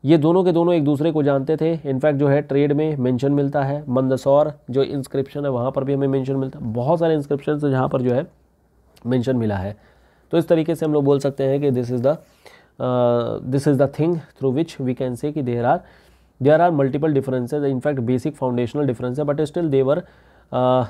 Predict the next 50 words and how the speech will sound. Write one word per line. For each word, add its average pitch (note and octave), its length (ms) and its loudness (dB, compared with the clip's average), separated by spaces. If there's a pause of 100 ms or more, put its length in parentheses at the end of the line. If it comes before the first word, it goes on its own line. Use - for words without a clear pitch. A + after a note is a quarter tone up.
(140)
they C3 140 2
were D#3 180 2
recognized C3 560 -2
by B2+ 220 2
each A2+ 100 -6
other। A#2+ 180 0
दोनों C3 200 0
एक C3 120 2
दूसरे A#2+ 280 -2
को D3+ 140 -4
जानते A#2 360 -4
थे, C3+ 120 -4
दोनों B2 240 -4
एक A#2 80 -2
दूसरे A#2 300 -4
को F3 260 -2 (340)
कह C3+ 100 2
सकते B2+ 260 -2
हैं D3 100 2
कि D#3+ 100 0
ट्रेड B2+ 340 0
किया B2+ 240 -2
करते G#2+ 300 -4
थे। G2+ 380 -6 (760)
Now F3+ 120 6
the F3+ 120 4
next F3 220 0
and D#3 140 2
last D3 240 2
question C#3+ 320 -4
for C3 140 -2
today, C3 220 -2 (140)
आज B2+ 160 -4
के C3+ 120 -4
लिए C3 140 2
जो B2 100 -2
होता A#2 180 -4
है B2+ 80 0
यही A2+ 140 2
लास्ट A#2 240 -2
क्वेश्चन A#2+ 320 -6
है। A#2+ 120 -6 (400)
Question E3 300 2
is, D3 60 -4 (280)
क्या C#3+ 120 2
लिखा C#3 280 0
है, F3 180 -2 (340)
जो G3+ 340 4
mesolithic D#3+ 680 0
rock D3+ 220 0